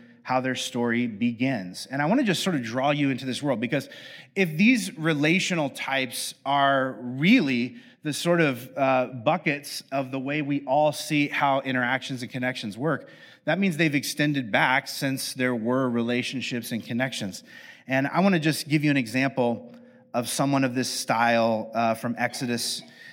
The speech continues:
uh, the book of Exodus. Exodus chapter one, verse fifteen. It's a character by the name of Moses. And,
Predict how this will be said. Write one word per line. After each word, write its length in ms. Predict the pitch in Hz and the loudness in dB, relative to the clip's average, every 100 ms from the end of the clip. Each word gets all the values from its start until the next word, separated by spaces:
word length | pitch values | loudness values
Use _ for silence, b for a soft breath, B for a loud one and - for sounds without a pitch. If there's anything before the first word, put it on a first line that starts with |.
| B _ | B _
uh, 300 | 120 117 113 120 135 | 2 2 2 -2 -2
the 120 | 139 | 0
book 160 | 156 | 2
of 60 | 147 | 4
Exodus. 380 | 139 - 110 - | 4 2 -4 0
Exodus 320 | 165 180 160 | 0 2 2
chapter 340 | - 160 156 | 6 6 6
one, 340 | 139 139 143 135 | 6 6 6 4
verse 340 | 135 131 - | 4 2 0
fifteen. 720 | - 139 - 139 127 127 120 B B B | -2 -2 0 2 2 2 -2 B B B
It's 120 | 123 135 | -10 -4
a 40 | |
character 380 | - 180 180 143 | 2 2 2 0
by 300 | 127 139 139 | 4 4 4
the 140 | 131 | 2
name 320 | 131 135 127 131 | 2 4 2 2
of 360 | 123 123 117 101 - | 2 2 2 -4 -8
Moses. 540 | 131 143 127 101 - - b b b b _ | -2 0 0 -4 -8 -14 b b b b _
And, 520 | 139 147 143 143 135 | -2 2 2 2 -2